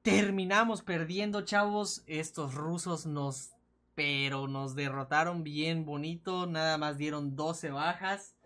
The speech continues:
Y pues ni modo, eh, felicidades a los M V Ps de esta guerra, al Willy Rock, al D J Sergi y al Spider Geddon. Y bueno, ni modo, ahora sí pasemos a la siguiente guerra, chavos. La siguiente guerra nos tocaba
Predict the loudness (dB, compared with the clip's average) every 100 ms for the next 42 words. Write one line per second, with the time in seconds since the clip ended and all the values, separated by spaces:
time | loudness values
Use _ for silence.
0 | _ _ _ _ _ -4 -2 0 0 -2
1 | -6 -8 -4 -2 2 4 6 6 2 -2
2 | -2 -2 -2 -4 -4 2 4 4 2 -2
3 | -2 -6 -6 -6 -4 -4 -4 -6 -6 -2
4 | -2 0 2 2 2 0 -2 -2 -2 2
5 | 2 2 -4 -4 -2 -2 -2 -4 -4 -4
6 | -4 -6 -8 -8 -8 -8 -6 -4 -6 -4
7 | -4 -2 -2 -4 -8 -8 -10 -14 _ -20
8 | -20 _ -6 -2 0 0 0 0 2 4
9 | 4 2 2 0 -2 -10 -4 -4 -2 -6
10 | -4 -6 -8 -6 -4 -6 -8 -8 -6 -6
11 | -6 -4 -4 -4 -4 0 0 0 -4 -8
12 | -6 -6 -6 -8 -8 -6 -6 -4 -2 -2
13 | -2 -6 -10 -4 0 2 2 0